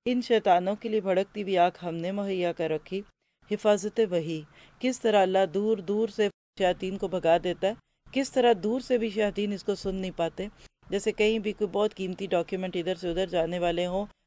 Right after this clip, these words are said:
तो बहुत ज़्यादा सिक्योरिटी भी होती है, गाड़ी के आगे पीछे पुलिस की गाड़ियाँ होती हैं। तो आप देखिए कि ये वही इलाही जिसमें इंसानों के मुकद्दर के फैसले थे, जिनके जन्नत और जहन्नुम में जाने का नुस्खा छुपा हुआ था,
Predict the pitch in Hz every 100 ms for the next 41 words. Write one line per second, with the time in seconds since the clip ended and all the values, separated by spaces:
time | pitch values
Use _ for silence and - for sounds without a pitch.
0 | - 220 220 240 233 160 190 190 208 208
1 | 214 214 - _ _ _ - - 196 190
2 | 185 196 196 196 180 196 196 196 - _
3 | _ 175 185 190 185 180 170 180 175 170
4 | 180 170 170 190 - 202 175 170 170 180
5 | 170 - 175 196 - _ _ - 208 185
6 | 190 180 208 220 202 180 175 180 196 170
7 | 160 170 190 180 170 175 180 180 170 175
8 | 202 190 170 175 151 196 214 180 165 160
9 | 170 170 185 180 160 170 180 180 165 _
10 | _ - 185 185 202 202 175 180 175 190
11 | 185 170 165 170 196 190 190 196 196 _
12 | _ _ _ _ _ _ _ - 202 208
13 | - 247 - 196 185 175 175 208